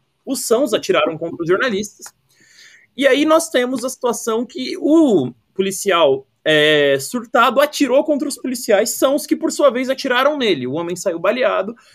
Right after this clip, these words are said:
e está nesse momento aí hospitalizado. Não tem, não temos ainda o informe sobre o estado de saúde do policial. Bem, é, um rápido comentário que eu queria fazer antes de passar pro companheiro Antônio Carlos pra gente concluir o programa de hoje é que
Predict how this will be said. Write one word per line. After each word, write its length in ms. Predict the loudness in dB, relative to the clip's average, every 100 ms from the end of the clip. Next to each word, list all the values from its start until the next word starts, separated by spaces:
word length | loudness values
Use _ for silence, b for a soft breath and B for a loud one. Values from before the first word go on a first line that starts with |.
| b
e 60 | -10
está 240 | -4 -2
nesse 240 | -2 -2
momento 400 | -4 -4 -4 0
aí 120 | 2 2
hospitalizado. 760 | 0 -2 -4 -2 0 0 0
Não 160 | -2 -2
tem, 360 | 0 0 -2
não 240 | -2 -2 -2
temos 280 | -2 -2 -2
ainda 400 | -4 -4 -6 -8 _ _ _ _ _ _ _ -6
o 120 | -2
informe 320 | 0 2 0
sobre 160 | 0 -6
o 20 |
estado 200 | -4 -4
de 40 | -2
saúde 220 | -4 -4
do 80 | -10
policial. 440 | -10 -6 -6 -6 b b b b b
Bem, 260 | 0 0 0 _ _ 0
é, 320 | 4 6 4 2
um 100 | 2
rápido 320 | 2 0 -4
comentário 380 | -2 0 0 0
que 60 |
eu 40 | 0
queria 160 | 0
fazer 300 | 4 2 2
antes 120 | -2
de 120 | -4 0
passar 340 | 0 2 -2
pro 260 | -2 -14 -10
companheiro 280 | -4 -2
Antônio 200 | -2 -4
Carlos 280 | 0 -2 -2
pra 120 | -4
gente 160 | -4 -4
concluir 280 | -8 -4 -2
o 20 |
programa 300 | 0 -2 -2
de 100 | 2
hoje 300 | 4 4 0 b b b b
é 80 | -4
que 400 | -2 -2 -4 -4